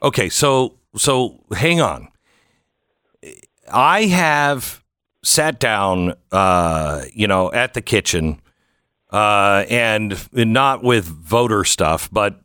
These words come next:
I've sat down in the kitchen and, you know, I'm filling out some paperwork and my wife is supposed to fill it out or whatever. And, uh, she'll be like, "I, my hands are a mess. I just, just sign it. I don't wanna sign it. Just sign it."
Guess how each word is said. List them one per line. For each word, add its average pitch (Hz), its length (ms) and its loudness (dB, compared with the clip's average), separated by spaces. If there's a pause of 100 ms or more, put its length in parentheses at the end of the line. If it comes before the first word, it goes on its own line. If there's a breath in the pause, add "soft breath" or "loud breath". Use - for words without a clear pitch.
(140)
I've 104 160 0
sat 147 180 -2
down 139 180 2
in 131 40 0
the 120 80 0
kitchen 107 480 0
and, 90 420 0
you 101 80 2
know, 90 200 2
I'm 85 140 0
filling 135 360 0
out 110 160 0
some 101 140 -2
paperwork 92 720 0
and 82 300 0
my 87 180 0
wife 113 360 0
is 113 140 0
supposed 98 360 -2
to 101 60 0
fill 98 240 2
it 90 80 4
out 90 200 4
or 82 80 0
whatever. 87 400 0 (520 soft breath)
And, 104 720 0
uh, 101 160 2
she'll 110 220 2
be 104 180 2
like, 92 320 2
"I, 110 140 -2
my 107 180 0
hands 151 460 -2
are 113 160 2
a 107 40 2
mess. 120 760 0
I 110 260 -2
just, 120 380 0
just - 400 -2
sign 117 320 0
it. - 200 -16
I 104 120 -2
don't 160 100 0
wanna 131 220 2
sign 85 260 -4
it. - 60 -12
Just 156 180 0
sign 214 260 2
it." 123 160 -2